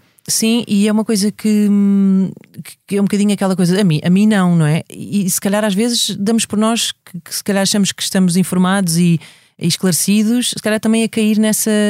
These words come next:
nessa, nessa esparrela. Às vezes é só com a notícia do cãozinho que andou sete quilómetros de bicicleta e que depois vai-se ver e não era nada, não era nada assim, não é? Mas e às vezes,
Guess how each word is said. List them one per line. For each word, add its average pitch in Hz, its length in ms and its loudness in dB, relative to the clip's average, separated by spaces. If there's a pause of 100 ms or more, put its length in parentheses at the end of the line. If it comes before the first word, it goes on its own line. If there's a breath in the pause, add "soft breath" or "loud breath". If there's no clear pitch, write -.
(360 loud breath)
nessa, 202 380 0
nessa 202 240 0
esparrela. 202 480 -2
Às 156 100 -2
vezes 185 220 0
é 208 60 0
só 208 160 -2
com - 80 -2
a 208 40 2
notícia 214 400 0
do 208 140 0
cãozinho 208 580 2
que 214 120 -2
andou 202 180 0
sete 202 220 -2
quilómetros 202 280 0
de 202 80 0
bicicleta - 380 -2
e - 20 -2
que - 40 -14
depois 185 120 -2
vai-se 185 220 -2
ver 190 140 0
e 202 40 4
não 202 80 4
era 196 140 2
nada, 196 300 2
não 190 100 4
era 196 140 2
nada 196 200 2
assim, 185 280 2
não 156 60 2
é? 156 60 2
Mas 170 140 2
e 190 60 0
às 190 100 0
vezes, 214 160 0